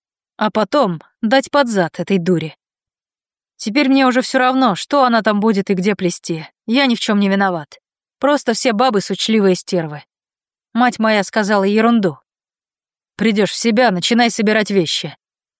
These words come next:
Цежу сквозь зубы, подавая стакан воды дезориентированной Милке. Она ударяется зубами об его ободок. Чёрт, куда же нам теперь?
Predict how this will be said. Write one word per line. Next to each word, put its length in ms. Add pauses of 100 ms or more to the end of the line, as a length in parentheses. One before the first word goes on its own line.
(180)
Цежу 340
сквозь 280
зубы, 280
подавая 440
стакан 420
воды 280
дезориентированной 880
Милке. 480 (680)
Она 340
ударяется 540
зубами 420
об 120
его 280
ободок. 560 (260)
Чёрт, 400
куда 260
же 100
нам 160
теперь? 420